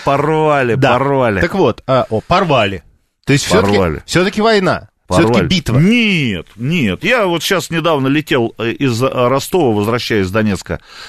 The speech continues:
Speaker 1: э, с чехом, э, рядом. Я с, с удовольствием, э, с ним поговорил.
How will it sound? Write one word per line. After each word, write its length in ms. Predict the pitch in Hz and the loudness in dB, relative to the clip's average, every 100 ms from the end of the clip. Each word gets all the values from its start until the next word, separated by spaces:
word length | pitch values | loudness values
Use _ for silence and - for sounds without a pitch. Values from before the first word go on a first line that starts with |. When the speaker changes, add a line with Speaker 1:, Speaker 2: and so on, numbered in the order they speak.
| - - | -14 -4
Speaker 1:
э, 340 | 92 90 90 | 0 2 2
с 80 | - | -2
чехом, 540 | - - - 113 90 - - | -2 -2 -2 -2 -4 -6 -12
э, 380 | - 87 - | -10 -8 -2
рядом. 340 | 110 113 87 82 | 0 2 0 0
Я 280 | 101 117 101 | 0 0 -2
с, 40 | |
с 360 | - - 95 123 | -8 -12 -8 -2
удовольствием, 600 | 113 139 151 - 92 87 | 0 0 -2 -2 -2 -2
э, 80 | 82 | -2
с 100 | - | -2
ним 120 | 98 | -2
поговорил. 480 | 98 95 113 139 | 0 2 2 0